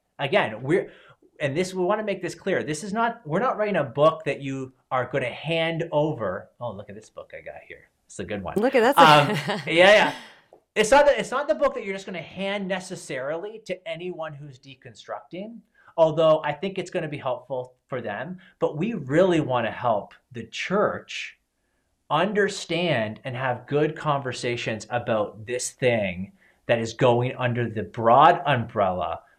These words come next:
Speaker 1: of deconstruction, and just, and, and really bring order. I mean, there's just, there is way too much confusion.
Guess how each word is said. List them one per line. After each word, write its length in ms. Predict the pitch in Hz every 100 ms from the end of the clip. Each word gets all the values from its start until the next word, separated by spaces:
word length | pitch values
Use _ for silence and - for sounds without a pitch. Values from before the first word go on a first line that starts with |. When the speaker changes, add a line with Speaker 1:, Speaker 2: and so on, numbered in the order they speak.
| _
Speaker 1:
of 220 | 123 107 98
deconstruction, 920 | 117 - 101 90 101 87 - 80 - - _ _ _ -
and 160 | 120
just, 240 | 123 139 -
and, 160 | 131 120
and 280 | 127 117 113
really 680 | 135 123 151 185 175 143 113
bring 400 | 104 107 135 127 135
order. 380 | 143 139 113
I 60 | 104
mean, 140 | 113
there's 160 | 113 110
just, 340 | 120 - - _
there 220 | 127 131
is 180 | 143 120
way 220 | 117 175
too 160 | 175 151
much 260 | 123 113
confusion. 600 | - 107 - 98 90 85